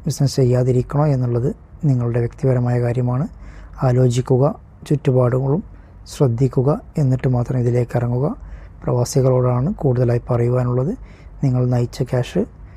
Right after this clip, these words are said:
നിങ്ങൾ അധ്വാനിച്ച ക്യാഷ് എല്ലാം തന്നെ കേരളത്തിൽ ചിലവഴിച്ചു കഴിഞ്ഞാൽ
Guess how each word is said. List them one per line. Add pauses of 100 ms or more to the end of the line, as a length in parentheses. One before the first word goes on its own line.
(200)
നിങ്ങൾ
അധ്വാനിച്ച (100)
ക്യാഷ് (1300)
എല്ലാം (100)
തന്നെ (640)
കേരളത്തിൽ (300)
ചിലവഴിച്ചു
കഴിഞ്ഞാൽ